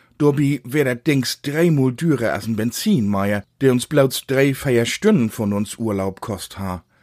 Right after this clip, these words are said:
Melanie ist inzwischen a so wat as uns drittes Kind worn, brugt o was mais mehr Tauwendung, als die echten Kinder brugt heb, als sie noch lütt wären. Allerlei.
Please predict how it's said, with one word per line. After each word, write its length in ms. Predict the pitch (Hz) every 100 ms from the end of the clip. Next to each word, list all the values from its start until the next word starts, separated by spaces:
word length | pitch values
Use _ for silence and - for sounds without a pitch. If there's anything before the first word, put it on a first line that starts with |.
| _ -
Melanie 640 | 143 220 185 156 151 175
ist 240 | - 156 160
inzwischen 600 | 151 - 175 175 160 -
a 140 | 135
so 240 | 123 151
wat 260 | 120 120 -
as 160 | 123 -
uns 240 | 117 -
drittes 380 | 131 151 127 -
Kind 360 | - 190 131
worn, 280 | 104 113 117 - - -
brugt 400 | 117 123 202 -
o 120 | 127
was 180 | 123 123
mais 420 | 127 151 156 127
mehr 380 | 127 170 156 113
Tauwendung, 680 | - 117 107 104 104 113 120
als 220 | - 123
die 180 | - 127
echten 300 | - 147 113
Kinder 320 | 104 110 98
brugt 360 | 92 101 110 -
heb, 220 | 117 - -
als 140 | 101
sie 100 | 120
noch 140 | 120 135
lütt 220 | 104 78
wären. 360 | 82 80 80 - _ _ _
Allerlei. 520 | - 139 117 95 85